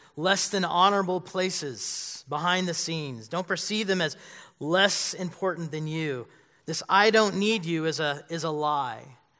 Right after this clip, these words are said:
You, you really devalue the image of God in that person and the specific gifts that that person has been given." So, so we continue to read in verse twenty-four that God has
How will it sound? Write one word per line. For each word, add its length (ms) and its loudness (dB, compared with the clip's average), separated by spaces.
You, 120 -2
you 180 -2
really 240 4
devalue 760 6
the 160 0
image 220 0
of 100 -2
God 240 4
in 80 2
that 180 0
person 380 0
and 100 -4
the 60 -2
specific 540 -4
gifts 360 0
that 100 -2
that 200 2
person 340 0
has 260 -2
been 220 -6
given." 440 -4
So, 220 0
so 160 2
we 140 4
continue 400 0
to 60 4
read 260 2
in 80 0
verse 180 0
twenty-four 460 0
that 120 -2
God 220 6
has 200 -2